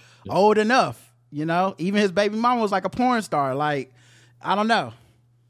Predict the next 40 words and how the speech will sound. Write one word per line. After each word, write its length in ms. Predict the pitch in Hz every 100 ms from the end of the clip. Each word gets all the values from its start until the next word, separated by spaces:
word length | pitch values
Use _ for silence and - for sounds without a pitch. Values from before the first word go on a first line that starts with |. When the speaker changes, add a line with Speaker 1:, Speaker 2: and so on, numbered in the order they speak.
| _ _ _ _ _ _ -
Speaker 1:
I 120 | 220
don't 160 | 240
know, 200 | 233 185
'cause, 320 | 139 175 151 143
like, 200 | 160 131
th-, 120 | 135
there's 240 | 156 233
a 80 | 208
thing 400 | 156 175 160 139
where, 520 | 127 120 117 110 104 _ _ _ _ _ -
you 100 | 143
know, 260 | 127 120 107
when, 220 | 156 185
when 180 | 151 208
you 100 | 254
start 260 | - 196
hearing 500 | 160 156 143 139 135
certain 540 | 117 - 151 - 131 113
weird 340 | 123 123 107
things 380 | - 110 104 92
online 800 | 101 98 95 92 92 90 87 85 - _
and, 180 | 110 107
and, 200 | 87 117 117
and 140 | 113
whatnot, 460 | 110 117 117 113 117
it, 120 | 117
it 220 | 104 123 113
slowly 480 | - 139 135 131
starts 260 | 117 131 120
to 60 | 117
come 180 | - 127
out. 220 | 120 104
You 60 |
start 180 | 120 135
hearing 260 | 123 127 113
more 200 | 120 117
and 100 | 117
more 160 | 117
and 80 | 110
more. 320 | 113 120 131